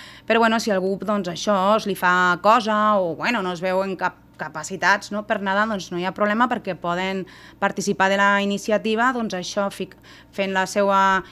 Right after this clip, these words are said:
inscripció com a casquet zero o fent el donatiu que,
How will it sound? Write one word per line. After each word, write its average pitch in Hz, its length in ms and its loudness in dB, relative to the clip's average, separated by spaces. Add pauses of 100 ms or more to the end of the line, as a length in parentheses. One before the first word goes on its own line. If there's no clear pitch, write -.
(100)
inscripció 208 520 -2
com 196 140 -2
a 180 80 0
casquet 180 420 -4
zero 247 380 -2 (400)
o 185 100 -4
fent 175 220 -4
el 185 140 -2
donatiu 190 500 -2
que, 196 400 -4